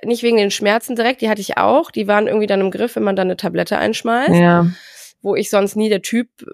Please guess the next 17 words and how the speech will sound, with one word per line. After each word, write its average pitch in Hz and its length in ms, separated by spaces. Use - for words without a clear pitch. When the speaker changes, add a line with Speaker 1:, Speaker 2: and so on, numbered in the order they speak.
Speaker 1:
für 214 220
bin. 214 220
Also 214 160
ich 196 80
bin 202 120
jemand, 196 300
der 202 80
jetzt 196 180
nicht 214 240
direkt 208 300
beim 202 180
ersten 202 340
Wehwehchen, 196 720
ähm, 185 380
Schmerzmittel 220 540
nimmt. 208 340
<clears throat> - 460